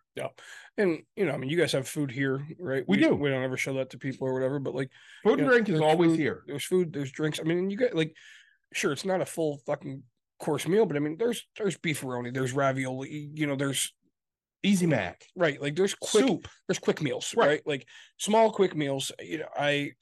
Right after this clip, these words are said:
Speaker 1: I, I might have even seen a fucking sandwich in there. There's been Lunchables. Like, there is small meals.
Speaker 2: Meat and cheese,
Speaker 1: Right.
Speaker 2: always.
Speaker 1: There's always something.
Speaker 2: Stuff to sustain you if you need something extra.
Speaker 1: Yep,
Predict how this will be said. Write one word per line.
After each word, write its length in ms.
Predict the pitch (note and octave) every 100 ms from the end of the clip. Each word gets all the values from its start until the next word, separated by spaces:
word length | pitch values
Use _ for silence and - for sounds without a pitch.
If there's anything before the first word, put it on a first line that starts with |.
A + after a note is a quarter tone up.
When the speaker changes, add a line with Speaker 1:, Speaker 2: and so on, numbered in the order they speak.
| _
Speaker 1:
I, 160 | D#3 E3 -
I 40 |
might 200 | C3+ D#3+
have 120 | D3 C#3
even 200 | C3 C3
seen 160 | C#3
a 40 | B2
fucking 400 | C#3+ C#3 C#3 C3
sandwich 340 | E3 D#3 D3+
in 80 | D3+
there. 80 | D3+
There's 140 | D3+
been 160 | D3 C3+
Lunchables. 560 | D3+ D#3 D#3 D#3 D3+ -
Like, 180 | C#3+ - - - _
there 200 | D#3+ D#3+
is 200 | C#3+ C3+ - _ _ _
small 420 | - E3 D#3+ D3+
meals. 240 | D3+ C3+ D#3+
Speaker 2:
Meat 160 | G#3+
and 80 | F#3+
cheese, 460 | F#3 G3+ F#3+ G3 -
Speaker 1:
Right. 160 | D3+ F3+
Speaker 2:
always. 520 | G#3 G#3 G#3 G3+ - _
Speaker 1:
There's 140 | -
always 340 | D3+ E3+ F#3+ F#3+
something. 360 | F3+ D#3+ D#3+
Speaker 2:
Stuff 240 | D3+ A#3+ -
to 120 | A3+ -
sustain 800 | - - F3+ - - G3+ G3+ F#3+
you 180 | D3
if 160 | C#3 C3+
you 120 | D3+
need 240 | D3 D#3+ D#3+
something 360 | C#3+ C3 A#2
extra. 360 | F2+ - - -
Speaker 1:
Yep, 160 | A3+